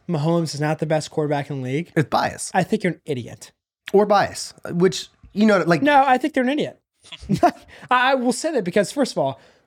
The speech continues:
Speaker 1: Mahomes, especially after winning the last Super Bowl the way he did,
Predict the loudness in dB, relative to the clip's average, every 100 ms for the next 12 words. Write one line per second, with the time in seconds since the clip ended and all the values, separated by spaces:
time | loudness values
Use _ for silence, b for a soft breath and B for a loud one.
0 | 0 4 4 2 0 -6 -6 -2 -2 -2
1 | 0 0 2 0 0 -2 -4 -6 -6 -4
2 | 0 2 2 -2 -2 -4 -4 -6